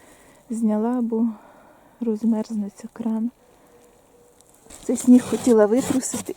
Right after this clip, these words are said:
він не відстає. Зараз я візьму його чимось вишкребу. От. Перевернула вверх дном, постукала, то він не випадає.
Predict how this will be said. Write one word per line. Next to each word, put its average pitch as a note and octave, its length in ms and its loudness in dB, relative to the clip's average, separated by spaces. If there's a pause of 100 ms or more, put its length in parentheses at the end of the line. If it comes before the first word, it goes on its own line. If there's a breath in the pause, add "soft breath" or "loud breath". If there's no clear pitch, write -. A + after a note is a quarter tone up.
(100)
він A#3 220 4
не G#3 100 0
відстає. A3+ 600 -4
Зараз G#3+ 340 -8
я G#3 100 -10
візьму G#3 300 -4
його G#3 160 -4 (100)
чимось G#3 280 -6
вишкребу. A3+ 520 -10 (920 loud breath)
От. A#3 320 -10 (640 loud breath)
Перевернула B3 680 0
вверх A#3+ 580 -6
дном, B3 500 -2 (440 loud breath)
постукала, A#3+ 560 -6
то A#3+ 180 -6
він A3+ 180 0
не G#3 80 0
випадає. A3 600 -4